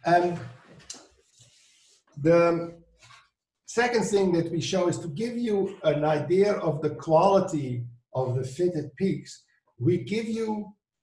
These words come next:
one, two, three, four, five, um, six examples of what these read density profiles look like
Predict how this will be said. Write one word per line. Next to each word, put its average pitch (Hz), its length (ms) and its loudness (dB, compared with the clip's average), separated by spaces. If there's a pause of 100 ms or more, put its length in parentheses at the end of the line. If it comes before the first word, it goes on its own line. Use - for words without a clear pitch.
(360)
one, 196 320 2
two, 190 220 -2
three, 175 280 -4
four, 160 340 0
five, 160 460 2 (240)
um, 123 480 -2 (160)
six - 440 -4
examples 135 1080 -2 (500)
of 151 480 2 (200)
what 170 420 2
these 180 400 -2
read 190 260 2
density 160 560 -4
profiles 139 640 0
look 196 240 -6
like 131 460 -4